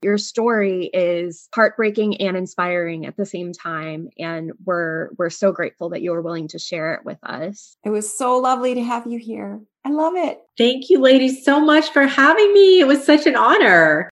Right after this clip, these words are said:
Speaker 2: Yes, absolutely. We look forward to connecting with you again very soon.
Speaker 3: Same here.
Speaker 2: All right. Take care.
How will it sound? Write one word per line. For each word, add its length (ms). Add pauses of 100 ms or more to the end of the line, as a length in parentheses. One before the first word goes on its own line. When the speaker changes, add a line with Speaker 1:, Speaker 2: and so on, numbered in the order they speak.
(220)
Speaker 2:
Yes, 600
absolutely. 840
We 120
look 160
forward 300
to 80
connecting 500
with 180
you 160
again 220
very 220
soon. 500 (160)
Speaker 3:
Same 340
here. 540 (100)
Speaker 2:
All 80
right. 140 (100)
Take 240
care. 460